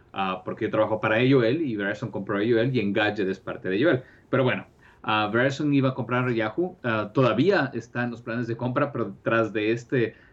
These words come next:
este, este conocimiento de mil millones de cuentas hackeadas, no sabemos si es que vayan a pedir un descuento significativo o simplemente digan, "No, esto ya es suficiente y no vamos a comprar más".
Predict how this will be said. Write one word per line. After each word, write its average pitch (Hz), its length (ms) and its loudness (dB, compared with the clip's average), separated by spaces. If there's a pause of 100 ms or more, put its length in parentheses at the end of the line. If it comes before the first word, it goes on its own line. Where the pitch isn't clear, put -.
este, 110 380 -2
este 113 280 2
conocimiento 120 720 4
de 110 100 4
mil 117 180 4
millones 117 300 2
de 117 80 -2
cuentas 123 300 -4
hackeadas, 127 400 2
no 127 100 4
sabemos 127 360 2
si 123 40 -6
es 104 60 -4
que 113 80 0
vayan 117 180 2
a 113 100 0
pedir 120 220 2
un 131 140 6
descuento 131 500 0
significativo 127 960 0 (220)
o 113 100 -4
simplemente 120 520 0
digan, 117 280 2
"No, 101 160 0
esto 98 200 -4
ya 113 80 4
es 113 100 -2
suficiente 127 320 0
y 127 80 2
no 113 120 2
vamos 107 220 0
a 98 40 -4
comprar 95 280 -4
más". 101 280 -4